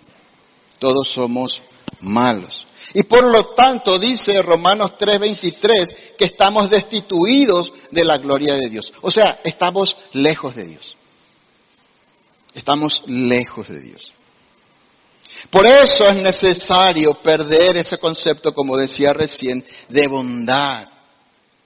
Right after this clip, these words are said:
Perder para ganar es la serie, ¿verdad? Por eso necesitamos perder nuestra supuesta bondad.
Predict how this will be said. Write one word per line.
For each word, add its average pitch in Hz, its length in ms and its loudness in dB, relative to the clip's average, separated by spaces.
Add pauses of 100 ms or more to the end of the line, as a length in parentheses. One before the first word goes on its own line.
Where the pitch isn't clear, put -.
(840)
Perder 147 300 -2
para 165 200 2
ganar 151 320 0
es 165 100 -6
la 156 120 -4
serie, 165 460 -2
¿verdad? 120 240 0 (1700)
Por 123 120 -12
eso 143 140 -8
necesitamos 139 640 -4
perder 123 960 -2
nuestra 120 300 -10
supuesta 117 800 -8 (340)
bondad. 113 600 -4